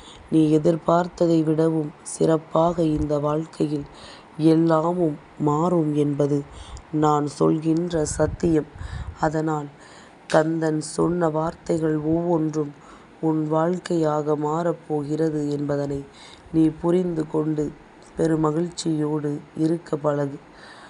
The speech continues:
அத்தனையும் உன்னை நிச்சயமாக மாற்றி, நீ எதிர்பார்த்ததை விடவும் சிறப்பான ஒரு இலக்கை நோக்கி அழைத்து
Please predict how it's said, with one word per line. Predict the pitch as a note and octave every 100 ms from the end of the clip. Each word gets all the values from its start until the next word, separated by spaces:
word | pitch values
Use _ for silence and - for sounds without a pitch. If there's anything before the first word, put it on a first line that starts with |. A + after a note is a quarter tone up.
| -
அத்தனையும் | - D#3 - E3 D#3 D#3+ D#3+ D3 - - - - -
உன்னை | D#3+ D#3+ D3+ C#3+ C#3+ - - -
நிச்சயமாக | D3+ D#3 - F3+ E3+ D#3 D3+ D#3+ D#3 D3+
மாற்றி, | D3 D#3 D#3 - D3+ - - - - - -
நீ | E3 D#3+ D#3+
எதிர்பார்த்ததை | D#3 F3+ F3 F3 F3+ - - E3 D#3+
விடவும் | D#3 D#3 D#3+ D#3 - -
சிறப்பான | - D3+ D#3 D#3 D#3 D#3+ F3 E3
ஒரு | D3+ D3+ D3+
இலக்கை | D3+ E3+ E3 - D3+
நோக்கி | D3 D3+ C#3+ - D#3 C#3 - - - - -
அழைத்து | D#3 E3+ E3 -